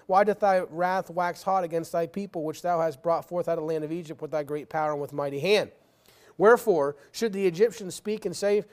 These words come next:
For mischief did he bring them out and slay them in the mountains to consume them with the face of the earth? Turn from thy fierce wrath and repent of this evil against thy people.'" Remember who? Oh, Abraham,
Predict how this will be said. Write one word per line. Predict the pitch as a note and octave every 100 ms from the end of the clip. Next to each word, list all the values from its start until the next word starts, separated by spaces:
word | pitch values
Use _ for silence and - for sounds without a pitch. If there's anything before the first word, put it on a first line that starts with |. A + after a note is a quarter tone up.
| -
For | -
mischief | F3 B3 - B3
did | E3 E3+
he | E3+
bring | E3+ E3
them | D#3+ D#3+
out | D#3
and | B2+
slay | E3+ E3+
them | D#3+ D#3
in | D3
the | D3
mountains | E3+ D#3+ D3+
to | D3
consume | D3 C#3+ G3 F#3+
them | E3+ D#3+
with | D#3
the | C#3
face | F3 E3
of | D3+
the | D3+
earth? | F3 E3+ -
Turn | G3 F#3+ F3 - - - _
from | G#3 G3
thy | F3+
fierce | E3+ G3+ F3+ E3
wrath | E3+ F#3 G#3+ G#3
and | D#3
repent | D#3 D3+ A3+ A#3 A#3 _
of | D#3 D#3+
this | F3+ -
evil | G3+ F#3+ E3+
against | D#3+ E3+ -
thy | D#3+
people.'" | D3+ A#3+ - A3 A3 - -
Remember | D3 A3+ B3 B3 C#4 D4 C4+ A3
who? | D3+ B3 F#4 F4 - _ _ _ _ _ _ _ _ _ _ _ _ _ _ _ _ _ _ -
Oh, | G#3+ B3+ C#3 G2 _ _ _ _ _ _ _ _ -
Abraham, | F3+ G#3 G#3+ G#3+ G#3+ A3 A3+ A3